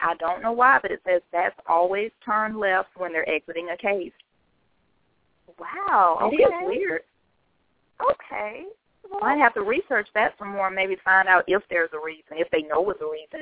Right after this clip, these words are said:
Speaker 1: is.
Speaker 2: Yeah, or, or, you know, 'cause that's just, like, automatic, one of those inborn things that you just, you know, you're born with, where it's
Speaker 1: Yeah.
Speaker 2: what's gonna happen? What's gonna happen with you? Oh, that's interesting. That's very interesting.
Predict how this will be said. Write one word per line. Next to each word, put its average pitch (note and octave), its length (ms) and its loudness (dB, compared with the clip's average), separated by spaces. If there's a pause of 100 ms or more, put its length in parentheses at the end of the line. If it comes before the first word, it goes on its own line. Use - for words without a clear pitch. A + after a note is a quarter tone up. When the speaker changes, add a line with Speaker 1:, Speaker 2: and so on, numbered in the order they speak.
(140)
Speaker 1:
is. - 80 -10 (240)
Speaker 2:
Yeah, A3 420 6
or, A3+ 320 0
or, A3 300 0
you B3 200 -10
know, A3+ 220 -2
'cause C#4+ 160 -8
that's A4+ 160 -2
just, A#4+ 200 2
like, D#4 320 4 (300)
automatic, C#4 600 2
one C#4 160 -2
of C4 120 0
those B3+ 240 2
inborn B3 540 -4
things A3+ 440 -4
that G#3 200 -2
you G#3+ 80 -16
just, G3+ 280 -6
you A3 120 -8
know, D#3 260 0 (640)
you're G#3+ 120 4
born G3+ 420 0
with, A#2+ 280 -2
where F3 200 0
it's F3+ 180 -4
Speaker 1:
Yeah. E4 360 0
Speaker 2:
what's F#3 260 -8
gonna F#3 200 -6
happen? - 380 -8 (380)
What's B3 220 6
gonna C4 200 0
happen F#3 360 2
with D4+ 200 -8
you? - 100 -16 (120)
Oh, C#5 160 -4
that's E5 160 2
interesting. - 520 -10 (560)
That's - 120 -4 (140)
very A#4 300 4
interesting. - 520 -14